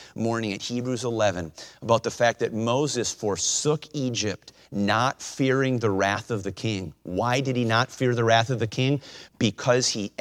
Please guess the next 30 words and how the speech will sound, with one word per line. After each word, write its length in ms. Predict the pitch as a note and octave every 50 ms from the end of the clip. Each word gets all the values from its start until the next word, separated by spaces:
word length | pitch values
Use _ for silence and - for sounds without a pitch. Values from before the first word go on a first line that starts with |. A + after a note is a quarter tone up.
| B2 -
he 140 | - G#2+ G#2+
endured 560 | G2 F#2 F2+ F2+ A#2 B2 C3 C#3 D#3 D#3+ -
as 200 | - - F2+ E2+
seeing 440 | - - - - C3 C3 C3+ C#3+ C3+
him 260 | B2 B2 B2 B2 A#2+
who 160 | G#2+ A#2 A#2
is 140 | A2 G#2 F#2+
invisible. 640 | G2+ F#2+ F#2 F2 F2 E2 D2+ D#2+ D2+ D2 D2+ C#2+ _ _ _ _ - - - - - - _ -
And 160 | D3+ C#3 B2+
we 100 | B2 B2+
looked 200 | B2+ C#3 C#3 -
at 100 | B2 -
the 80 | - F#2+
simple 480 | - - - E3+ E3+ F3 - G3+ G3
point 400 | - - - D#3 C3+ A2 G2 -
that 160 | - - -
faith 480 | - - - - C#3 C#3+ D#3+ F#3+ - -
in 200 | - C3 A#2+ A2
your 300 | G#2+ A2 A#2+ B2+ C3+ D3
life 800 | C#3+ C#3 C3+ B2 G#2+ F#2 E2 - - - - - - - - - -
involves 580 | D3 C#3 B2+ A#2 G#2 A#2+ A#2 A2+ A2 G2 - -
looking 460 | A#2 B2 C#3+ C#3+ - F3+ E3+ F3 -
at 160 | - A#2+ A2
a 40 | G#2
hostile 680 | - - - - A#2+ C3 D3 D3+ - - - D#3+ C3
king 440 | - - - - D3+ D3 D3+ E3 E3
who 160 | C3+ C#3+ C3
can 220 | - - A2 G2 F#2+
kill 340 | - - C#3 C#3+ C#3 D3
you, 300 | D3 D#3 E3 F#3 G3 F#3+